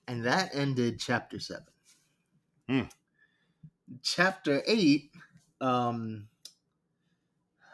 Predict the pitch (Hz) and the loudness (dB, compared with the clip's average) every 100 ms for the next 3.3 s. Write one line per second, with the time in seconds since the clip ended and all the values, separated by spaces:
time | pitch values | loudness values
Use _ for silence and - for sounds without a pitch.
0 | - 139 120 - 113 104 104 101 82 69 | -16 -12 -10 -8 -8 -8 -8 -12 -12 -16
1 | - _ _ _ _ _ _ - _ _ | -20 _ _ _ _ _ _ -20 _ _
2 | _ _ _ _ _ - - 135 131 127 | _ _ _ _ _ -18 -8 -4 -2 0
3 | 127 120 | -2 -4